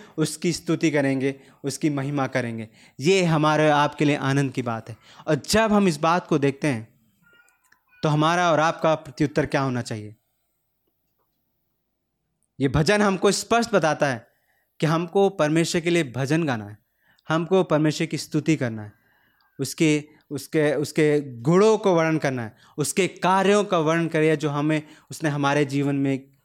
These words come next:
किया है। हमें, हमको और आपको उसके उद्धार के गीत को गाना है। कैसे गाएंगे उसके उद्धार के गीत को? कैसे गाएंगे? जब हम प्रत्येक रविवार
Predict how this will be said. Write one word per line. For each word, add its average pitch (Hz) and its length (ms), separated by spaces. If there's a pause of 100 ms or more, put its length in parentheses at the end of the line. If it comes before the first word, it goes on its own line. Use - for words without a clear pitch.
(100)
किया 139 200
है। 107 200 (1080)
हमें, 175 380
हमको 165 460
और 165 100
आपको 156 540 (180)
उसके 156 260
उद्धार 151 640
के 160 160
गीत 165 360
को 160 100
गाना 123 240
है। 113 180 (1200)
कैसे 196 320
गाएंगे 170 320
उसके 151 260
उद्धार 135 260
के 123 100
गीत 117 240
को? 107 200 (600)
कैसे 156 460
गाएंगे? 123 300
जब 156 240
हम 165 140
प्रत्येक 170 520
रविवार 160 580